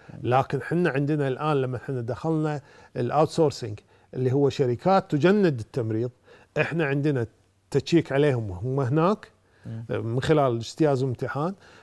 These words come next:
Speaker 2: ثم امتحان هني، ثم وضعهم تحت المراقبة، ثم إدخالهم برامج تدريب لن-، لتأهيلهم.
Speaker 1: مم.
Speaker 2: فبالتالي في أكثر من وسيلة وطريقة
Speaker 1: إذا
Speaker 2: للوصول
Speaker 1: هيئة
Speaker 2: لهذا.
Speaker 1: التمريض تمريض، اللي
Speaker 2: لا،
Speaker 1: عندنا تمريض
Speaker 2: إي،
Speaker 1: تمريض.
Speaker 2: إي، بس
Speaker 1: مم.
Speaker 2: أكو شغلة اللي هي مهارة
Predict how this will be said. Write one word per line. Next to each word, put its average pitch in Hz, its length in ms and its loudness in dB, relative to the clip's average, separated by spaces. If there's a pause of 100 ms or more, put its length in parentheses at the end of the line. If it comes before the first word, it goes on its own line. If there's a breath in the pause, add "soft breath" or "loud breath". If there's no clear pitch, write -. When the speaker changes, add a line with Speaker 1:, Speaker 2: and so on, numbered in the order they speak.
Speaker 2:
ثم 170 260 4
امتحان 151 520 2
هني، 156 380 0
ثم 156 200 0
وضعهم 165 400 4
تحت - 300 0
المراقبة، 147 760 2
ثم 170 240 2
إدخالهم 185 440 2
برامج 202 340 4
تدريب 147 500 2
لن-، 156 260 2 (140)
لتأهيلهم. 120 680 -4 (280 loud breath)
Speaker 1:
مم. 123 60 -10
Speaker 2:
فبالتالي 156 420 2
في 156 200 2
أكثر 233 300 2
من 175 300 2
وسيلة 131 580 0
وطريقة 147 500 0
Speaker 1:
إذا 208 100 4
Speaker 2:
للوصول 208 260 8
Speaker 1:
هيئة 196 100 8
Speaker 2:
لهذا. 151 80 6
Speaker 1:
التمريض 202 400 4
تمريض، 170 480 4
اللي 160 100 4
Speaker 2:
لا، 165 100 8
Speaker 1:
عندنا 185 260 4
تمريض 190 380 2
Speaker 2:
إي، 170 100 2
Speaker 1:
تمريض. 107 220 -2 (100)
Speaker 2:
إي، 185 300 2 (260)
بس 151 180 2
Speaker 1:
مم. 175 60 -2
Speaker 2:
أكو 170 120 0
شغلة 170 400 4 (320 loud breath)
اللي 139 140 2
هي 160 180 6
مهارة 175 420 2